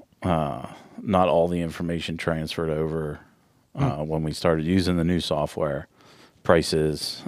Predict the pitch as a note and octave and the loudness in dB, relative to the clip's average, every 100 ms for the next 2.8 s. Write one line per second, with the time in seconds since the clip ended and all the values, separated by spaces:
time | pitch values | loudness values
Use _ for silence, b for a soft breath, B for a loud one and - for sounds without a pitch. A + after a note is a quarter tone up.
0 | - D#2+ D#2 D2 - - D#2 - E2 D2+ | -6 -4 -2 -4 -4 0 0 0 -4 -4
1 | C#2+ - - _ B B B B B B | -6 -8 -16 _ B B B B B B
2 | B B B - D2 C2+ A#1+ - | B B B -4 -2 -2 -4 -10